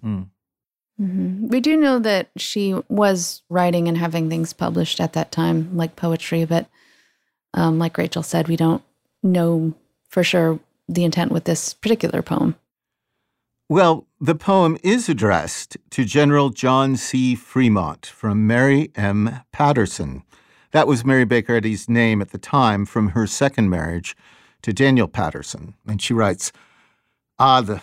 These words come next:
Speaker 1: thou, the fearless and the free, what lofty aims now guideth thee? What other beams, O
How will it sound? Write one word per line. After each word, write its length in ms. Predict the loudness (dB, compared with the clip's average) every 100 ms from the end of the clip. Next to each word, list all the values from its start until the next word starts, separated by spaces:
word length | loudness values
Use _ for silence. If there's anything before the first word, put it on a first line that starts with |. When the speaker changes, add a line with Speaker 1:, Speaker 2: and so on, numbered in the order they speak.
| _ _
Speaker 1:
thou, 500 | 0 4 4 2 -2 -12
the 100 | -18
fearless 640 | -10 -2 2 2 0 -4
and 120 | -4 -4
the 60 |
free, 600 | -6 -2 0 0 -2 -10 _ _ _ _
what 220 | -2 -2 2
lofty 460 | 2 2 -2 0
aims 540 | 2 2 0 -2 -8 -8
now 280 | -6 -4 -6
guideth 480 | 0 2 2 -2 -10 -20 _
thee? 460 | -8 -8 -12 _ _ _ _ _ _ _ _ -6
What 160 | -4 0
other 220 | 2 2
beams, 640 | 2 2 2 2 2 -2 -4
O 300 | 0 2 0